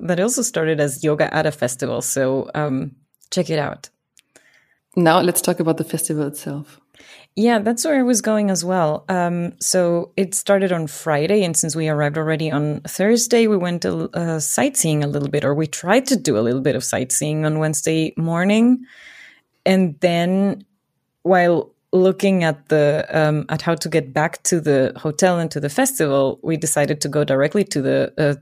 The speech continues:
Speaker 1: to the festival, Steffi and I at least, and go back to the hotel later because we wanted to see One Morning Left.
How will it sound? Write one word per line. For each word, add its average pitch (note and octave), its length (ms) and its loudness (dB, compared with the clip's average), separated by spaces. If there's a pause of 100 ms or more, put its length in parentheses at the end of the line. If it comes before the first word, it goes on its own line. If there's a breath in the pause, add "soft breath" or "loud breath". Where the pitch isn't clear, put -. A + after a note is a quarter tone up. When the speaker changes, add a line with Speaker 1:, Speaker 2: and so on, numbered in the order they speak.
(160)
Speaker 1:
to E3 100 0
the D3 100 0
festival, F3 480 0
Steffi E3+ 320 -2
and D3 120 0
I C#3+ 100 0
at F3 160 -2
least, A3+ 380 -2 (840 loud breath)
and E3 600 0
go E3 280 2
back D#3+ 240 -2
to E3+ 100 -4
the E3+ 60 0
hotel E3 320 -2
later D#3+ 380 2
because D3 640 -2
we F3 160 0
wanted D#3 440 -2
to A#3+ 80 0
see D#3+ 260 0
One D3 220 0
Morning C3+ 320 -2
Left. - 460 -4